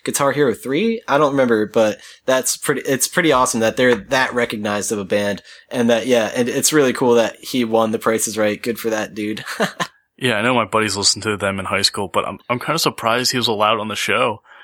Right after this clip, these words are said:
Speaker 2: 'cause I know people who work for C B S or, like, any of their family members, they're not even allowed inside The Price is Right, uh, studio, let alone playing.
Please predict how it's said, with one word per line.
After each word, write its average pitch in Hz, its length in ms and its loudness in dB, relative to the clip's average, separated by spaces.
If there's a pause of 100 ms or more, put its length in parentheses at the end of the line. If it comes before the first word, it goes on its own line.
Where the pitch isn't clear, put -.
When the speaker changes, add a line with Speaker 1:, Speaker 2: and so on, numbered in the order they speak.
(120)
Speaker 2:
'cause 113 140 -2
I 110 100 2
know 110 420 0 (400)
people 123 300 0
who 120 120 2
work 107 280 0
for 104 160 -6
C 104 220 0
B 98 140 -6
S 101 240 2
or, 92 100 -2
like, 92 220 -10
any 98 200 -2
of 104 100 -4
their 90 100 -4
family 95 400 -2
members, 113 320 0 (200)
they're 104 120 -6
not 117 180 0
even 107 200 -2
allowed 98 400 0
inside 92 580 0
The 90 80 -10
Price 95 300 -2
is - 100 0
Right, 92 260 -2 (120)
uh, 90 180 -6
studio, 98 760 -2 (120)
let 104 200 0
alone 95 360 -4
playing. 95 500 -2